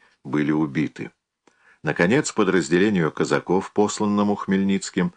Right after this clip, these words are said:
удалось остановить Чернецкого. Он был ранен в бою, и его армия бежала на Волынь.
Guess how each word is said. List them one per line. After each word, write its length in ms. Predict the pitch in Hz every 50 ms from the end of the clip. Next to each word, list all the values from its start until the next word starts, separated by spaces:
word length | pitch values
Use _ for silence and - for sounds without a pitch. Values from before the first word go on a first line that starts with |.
| _ - - - - -
удалось 500 | 80 73 78 76 78 95 131 131 - 123
остановить 640 | 104 - - - 90 80 78 76 78 98 113 -
Чернецкого. 840 | - - 101 98 92 87 87 87 82 - - - 85 78 80 78 - _ - - _ _
Он 200 | - 104 101 92
был 200 | 80 90 85 80
ранен 300 | 80 80 76 73 69 64
в 120 | 64 60
бою, 440 | 64 73 69 71 80 113 147 160 - _ - - _ _ _ _ _ _
и 100 | - 82
его 360 | 76 69 67 127 73 73 - -
армия 540 | 92 101 120 123 120 131 123 120 120 120 -
бежала 680 | - - - 69 64 - 76 78 80 85 90 90 92 - _ _ _ -
на 220 | - 69 71 73 73
Волынь. 400 | 78 76 69 64 62 53 53